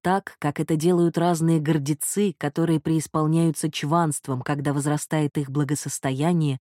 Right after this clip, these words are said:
и множится богатство. Следуйте лучше примеру вашей царицы, небесной девы, которая, получив весть о такой великой чести,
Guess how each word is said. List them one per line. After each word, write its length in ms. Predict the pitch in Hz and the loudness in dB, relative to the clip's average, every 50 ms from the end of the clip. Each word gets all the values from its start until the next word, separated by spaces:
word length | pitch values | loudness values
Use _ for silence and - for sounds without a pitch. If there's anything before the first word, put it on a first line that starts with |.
| _ | _
и 100 | - 147 | -4 0
множится 520 | 147 147 151 156 151 143 151 139 - - 139 | 0 2 2 2 2 0 -2 -4 -4 -4 -4
богатство. 680 | 147 156 147 147 143 123 - - - - - - - _ _ _ _ _ _ _ _ _ _ _ _ _ _ - | -2 -2 -2 -2 -2 -4 -4 -8 -14 -16 -16 -20 -20 _ _ _ _ _ _ _ _ _ _ _ _ _ _ -10
Следуйте 600 | - - 175 185 208 240 202 208 196 - - 190 | -6 0 4 6 6 6 6 4 2 2 2 2
лучше 320 | 190 202 - - - 180 | 2 2 2 0 -2 -2
примеру 480 | - 180 180 180 175 185 208 208 202 190 | 0 0 0 2 4 4 4 4 4 2
вашей 360 | 180 185 185 - - 190 175 | 2 2 0 0 0 -2 -2
царицы, 760 | - - - 180 180 185 190 185 - - - - 131 117 117 _ _ - | -2 0 0 2 2 2 0 0 -2 -4 -8 -8 -8 -10 -10 _ _ -2
небесной 600 | 143 151 160 156 147 185 190 - - 175 170 170 165 | 0 2 2 4 4 2 2 2 0 0 2 2 2
девы, 420 | 143 135 160 180 170 143 123 110 | 2 2 2 2 2 2 0 -4
которая, 420 | - - 143 - 175 180 180 180 | -4 -4 -2 0 2 2 4 2
получив 540 | 165 - 175 175 185 - - - 202 - - | 2 2 2 2 2 0 0 -2 -4 -4 -4
весть 440 | 147 143 143 185 190 180 - - - - | -6 -2 2 2 2 2 0 -4 -8 -6
о 100 | - - | -4 -2
такой 300 | - 170 - - 180 180 | -2 -2 0 2 2 2
великой 540 | 165 165 175 185 190 202 - - 226 196 - | 4 2 2 2 2 0 0 0 -2 -2 -2
чести, 640 | - - - 214 196 160 139 - - - 139 120 | -2 -4 0 2 2 2 0 -2 -6 -8 -8 -8